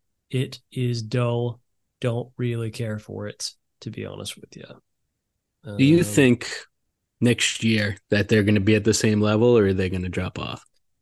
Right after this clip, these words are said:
Speaker 1: I think they're gonna fall off. Um, I have, I based that on absolutely nothing, but I think this is just a flash in the pan thing. Um, and, you know, I, I think that <laughs> I, I,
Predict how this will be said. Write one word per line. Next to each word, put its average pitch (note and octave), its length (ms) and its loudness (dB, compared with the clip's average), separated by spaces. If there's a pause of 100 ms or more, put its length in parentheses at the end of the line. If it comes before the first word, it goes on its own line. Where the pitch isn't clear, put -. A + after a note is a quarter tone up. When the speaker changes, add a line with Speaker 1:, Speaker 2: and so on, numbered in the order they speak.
(220)
Speaker 1:
I D3 140 0
think C#3 240 0
they're C#3 100 2
gonna B2+ 160 2
fall A#2+ 280 -4
off. A2 340 -8 (240)
Um, A#2 560 -4
I C3 80 -4
have, B2 340 -2
I C#3 120 0
based C3 340 2
that B2+ 180 0
on A#2 220 -4
absolutely C3 600 -2
nothing, A#2+ 400 -2
but A#2 120 -4
I A2+ 120 -4
think B2+ 220 -4
this B2 220 -4
is A2+ 220 -4
just - 560 -2 (840)
a C#3+ 80 0
flash D#3+ 420 4
in E3+ 60 4
the D3 100 4
pan C#3 320 2
thing. C3 420 0
Um, B2 800 -2 (460)
and, C3+ 320 -2
you D#3 60 0
know, C#3 140 0
I, D#3+ 160 0 (100)
I D3 80 -2
think E3+ 320 2
that C#3 260 -2 (720)
<laughs> - 1000 -20
I, - 300 -4
I, D3 480 -2